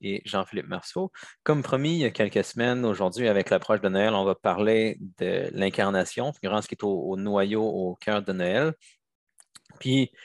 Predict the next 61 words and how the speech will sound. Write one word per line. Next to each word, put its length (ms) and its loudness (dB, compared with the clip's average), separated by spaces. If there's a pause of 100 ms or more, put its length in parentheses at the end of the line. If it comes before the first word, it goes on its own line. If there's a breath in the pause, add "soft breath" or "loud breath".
(200 loud breath)
c'est, 260 4
ça 120 2
tombe 160 4
drôle 220 2
en 100 2
plus 200 -2
d'en 120 0
parler 300 4
maintenant, 340 0
là, 100 -4
parce 220 0
que 460 -2
c'est 140 -12
le 100 -12
fait 100 0
qu'on 320 2
ait 680 2
enregistré 640 -2
comme 200 -2 (100)
aujourd'hui 460 -2
au 80 0
lieu 100 -2
de 60 2
la 80 6
semaine 180 -4
passée, 320 0
disons, 300 -4
là, 80 -6
ça 140 -6
fait 100 -6
qu'on 240 0
a 100 4
vu 140 -4
les 160 0
nouvelles 260 2
annonces 260 -2
du 60 -18
gouvernement, 580 0
puis 200 -4 (320 loud breath)
il 80 2
y 40 -4
a, 40 -14
disons, 220 4
des 100 6
parallèles 320 6
qui 60 -6
sont 100 0
trop 160 0
évidents 240 0
pour 140 -4
pas 100 0
qu'on 120 -4
les 120 0
mentionne, 480 -4
hein, 120 -10
quand 140 -8
même, 180 -10
là. 60 -8 (400 loud breath)
Le 80 2
fait 200 2
que, 360 6